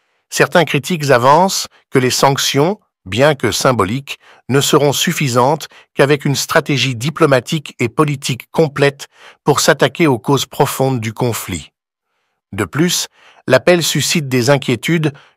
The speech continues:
quant aux implications plus larges pour la stabilité régionale. Imposer des sanctions aux promoteurs rwandais va-t-il escalader les tensions ou ouvrir la voie à une résolution diplomatique ? Trouver le juste équilibre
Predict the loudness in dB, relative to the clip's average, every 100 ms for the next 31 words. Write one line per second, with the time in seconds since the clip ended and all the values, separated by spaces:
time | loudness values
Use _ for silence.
0 | 0 0 2 2 2 0 -2 0 2 -2
1 | 0 4 6 6 4 -2 -6 _ _ 0
2 | 2 2 2 0 0 -4 -2 -2 0 0
3 | 0 -2 -2 -4 -8 -12 _ _ _ _
4 | _ _ _ _ _ _ _ _ 2 2
5 | 4 0 2 0 0 -2 2 2 2 0
6 | 2 2 0 -4 0 2 2 2 0 2
7 | 2 2 2 2 -2 -20 -20 _ 0 0
8 | 2 0 0 2 2 4 2 -2 0 0
9 | 0 0 2 2 0 -2 -2 -4 -2 0
10 | 2 2 4 4 2 -4 -12 2 4 4
11 | 2 2 0 -2 0 0 -2 -2 0 -2
12 | -6 -12 _ -20 _ _ _ _ _ _
13 | _ _ _ -2 0 4 4 2 0 -2
14 | -2 -6 -6 -4 -2 -2 -2